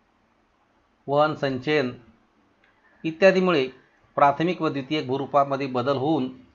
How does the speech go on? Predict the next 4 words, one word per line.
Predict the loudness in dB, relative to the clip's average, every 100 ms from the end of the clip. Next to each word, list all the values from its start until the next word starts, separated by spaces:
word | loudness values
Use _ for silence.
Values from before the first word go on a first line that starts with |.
| _ _ _ -4
त्यापासून | -2 0 -2 -2 -6 -6 -12 _ _ _ _ _ -4
तृतीयक | -4 -2 -4 -2
स्वरूपाची | -2 0 0 0 -2
भूरूपंसुद्धा | -2 -4 -4 -6 -2 2 2 2